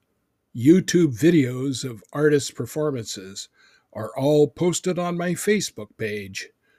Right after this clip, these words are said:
The Musical Universe of Professor Hurst.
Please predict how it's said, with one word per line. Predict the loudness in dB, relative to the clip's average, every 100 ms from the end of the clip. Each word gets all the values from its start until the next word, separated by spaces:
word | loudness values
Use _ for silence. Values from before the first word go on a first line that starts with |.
| _ _ _ _ -6
The | -4 -4
Musical | -4 2 2 4 0 0 -2 -4 -8
Universe | -4 0 0 0 -2 -4 -6 -8 -12 -4
of | 0 0 -2 -6
Professor | -6 -4 -4 -4 -4
Hurst. | -6 -10 -10 -10 -10